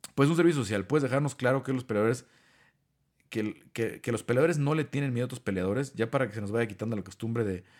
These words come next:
"No quiere pelear porque tiene miedo. Esto es un negocio".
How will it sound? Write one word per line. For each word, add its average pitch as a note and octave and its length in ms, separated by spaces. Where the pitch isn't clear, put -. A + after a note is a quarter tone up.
"No A#2+ 180
quiere C3 220
pelear G#2+ 440
porque G2+ 200
tiene G#2+ 240
miedo. G2+ 400
Esto F#2+ 160
es A#2 80
un A#2 80
negocio". F#2+ 440